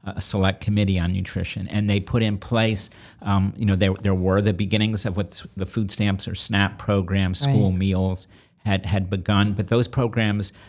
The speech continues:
Speaker 1: uh, grew exponentially as a result of that, uh, time. Uh, they went from serving one or two million Americans just within a, a couple years. By nineteen seventy, um, they were already serving,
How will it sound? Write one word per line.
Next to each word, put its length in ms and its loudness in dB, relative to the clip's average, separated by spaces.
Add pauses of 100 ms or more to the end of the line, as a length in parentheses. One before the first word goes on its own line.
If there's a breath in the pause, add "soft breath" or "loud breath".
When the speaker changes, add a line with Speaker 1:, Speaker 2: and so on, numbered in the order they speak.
Speaker 1:
uh, 120 0
grew 360 4
exponentially 920 2
as 140 0
a 60 0
result 500 -2
of 140 -4
that, 300 -4
uh, 200 -4
time. 500 -4 (300 loud breath)
Uh, 120 0
they 140 2
went 260 2
from 160 -2
serving 520 0
one 240 0
or 60 -2
two 240 -4
million 280 0
Americans 460 0
just 220 -2
within 260 -2
a, 100 0 (260 loud breath)
a 40 -10
couple 300 0
years. 320 2
By 140 0
nineteen 320 0
seventy, 580 -2 (280 soft breath)
um, 200 0
they 100 2
were 120 2
already 240 2
serving, 480 -2